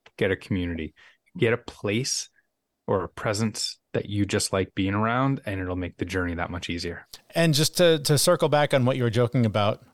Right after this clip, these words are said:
Speaker 2: I'm gonna say joking, about you not being, in, you know, your message not en-, being enough for me to, to take this action. Sometimes it does need to be somebody who's a little bit further away,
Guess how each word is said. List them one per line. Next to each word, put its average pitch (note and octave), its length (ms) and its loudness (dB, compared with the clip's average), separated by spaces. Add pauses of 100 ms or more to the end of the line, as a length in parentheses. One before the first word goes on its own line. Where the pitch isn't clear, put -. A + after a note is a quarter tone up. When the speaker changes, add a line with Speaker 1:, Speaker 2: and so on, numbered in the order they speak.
(160)
Speaker 2:
I'm A#2+ 160 2
gonna G#2 200 0
say A2 180 2
joking, G2 460 -2
about A#2 360 2 (340)
you C3+ 340 2
not G#2+ 280 0
being, G#2+ 200 0
in, G#2+ 240 -2
you A2 220 0
know, G#2+ 40 2
your B2+ 260 2
message B2 380 2
not A2 180 2
en-, G#2 140 0
being G#2+ 240 -2
enough G2+ 240 -2
for A2 120 -8
me G2+ 160 -2
to, G2 180 -4
to G2 140 -8
take G#2 180 -4
this G2+ 180 -6
action. F#2+ 380 -4 (460)
Sometimes D#3+ 440 4
it C#3 100 -2
does C#3 220 4
need D3+ 200 2
to C#3 40 0
be B2 120 0
somebody A#2 340 0
who's A#2 180 0
a A#2+ 60 0
little B2 240 2
bit B2 160 -2
further A#2 320 -2
away, G#2+ 440 -4